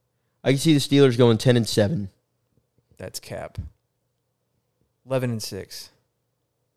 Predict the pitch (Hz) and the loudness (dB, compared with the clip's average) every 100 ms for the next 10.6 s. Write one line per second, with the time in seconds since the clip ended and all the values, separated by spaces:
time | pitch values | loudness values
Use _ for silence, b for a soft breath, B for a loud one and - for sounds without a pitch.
0 | _ _ 113 113 - 117 117 104 95 101 | _ _ -4 -4 -2 0 0 0 -2 -4
1 | 101 92 107 _ _ 104 104 110 - 110 | -4 -8 -12 _ _ -16 -14 -12 -12 -12
2 | 110 120 120 110 107 110 117 _ _ _ | -14 -14 -12 -12 -14 -16 -20 _ _ _
3 | _ _ _ 113 120 117 120 127 117 135 | _ _ _ 4 6 6 4 0 0 0
4 | 123 113 110 113 113 123 127 120 113 - | 0 2 4 4 4 2 0 0 0 0
5 | _ _ _ _ _ _ _ _ _ _ | _ _ _ _ _ _ _ _ _ _
6 | _ _ _ _ _ 110 113 113 110 110 | _ _ _ _ _ 0 4 4 4 0
7 | - 107 95 101 92 58 113 _ _ _ | -2 -4 -4 -8 -10 -14 -20 _ _ _
8 | _ _ _ _ _ _ _ _ _ _ | _ _ _ _ _ _ _ _ _ _
9 | _ 113 - 110 104 113 113 113 110 113 | _ -16 -12 -10 -8 -8 -10 -12 -12 -12
10 | 117 110 110 110 113 | -12 -12 -12 -12 -14